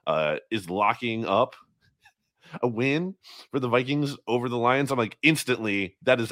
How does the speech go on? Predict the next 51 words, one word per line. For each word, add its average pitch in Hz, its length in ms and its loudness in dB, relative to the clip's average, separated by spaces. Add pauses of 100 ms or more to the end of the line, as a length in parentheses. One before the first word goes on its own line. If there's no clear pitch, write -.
(140)
absolutely 101 600 0
gonna 87 180 -6
come 95 240 -6
back 82 340 -2 (300)
in 101 160 -4
his 92 160 -8
face 87 380 -4
and 90 180 -6
blow 90 240 0
up. 78 180 -2 (280)
So, 98 260 2
yeah, 101 160 0
give 107 180 -4
me 147 80 2
the 127 100 2
Lions. 98 420 0
The 104 40 -8
Lions 135 240 2
have 127 60 -4
been 120 120 -2
playing 113 280 -2
better 104 320 2
recently. 95 560 -6 (420)
And 165 80 0
the 170 40 2
Vikings, 180 420 0
come 143 260 -2
on, 82 220 0
man. 80 320 -6
Like, 95 260 -4
they 147 160 0
are 117 100 6
so 127 1000 4 (120)
lucky 62 440 -10
this 65 300 -14
year. 65 200 -10
Like, 85 140 -8 (100)
n-, 110 140 -4 (240)
nine 139 360 4
and 143 120 6
oh 107 180 4
in 92 100 -2
one-score 95 400 -4
games. 85 260 -6
They 127 100 -2
are 139 100 0
due. 127 520 4
They're 131 120 2
due 160 540 2
to 160 140 2
lose 147 520 4